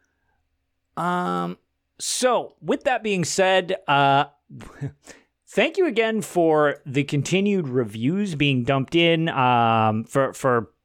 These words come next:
you know, the five-star things, specifically on Spotify. There's, like, a ton of them now, so thank you for that, 'cause I was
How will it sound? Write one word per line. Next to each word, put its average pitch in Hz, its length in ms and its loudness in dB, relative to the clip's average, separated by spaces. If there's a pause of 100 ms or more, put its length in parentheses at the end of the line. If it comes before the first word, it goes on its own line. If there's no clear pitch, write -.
you 139 160 0
know, 117 220 0
the 113 80 -4 (280)
five-star 151 440 0
things, 139 500 -2
specifically 190 720 0
on 143 140 0
Spotify. 147 880 2
There's, 123 300 -2
like, 117 220 0
a 110 100 -4
ton 139 240 -2
of 139 180 -2
them 143 340 0
now, 139 420 0
so 113 420 -2 (400)
thank 214 220 0
you 226 80 0
for 170 120 0
that, 156 280 2
'cause 131 180 -4
I 123 340 2 (180)
was 127 300 -2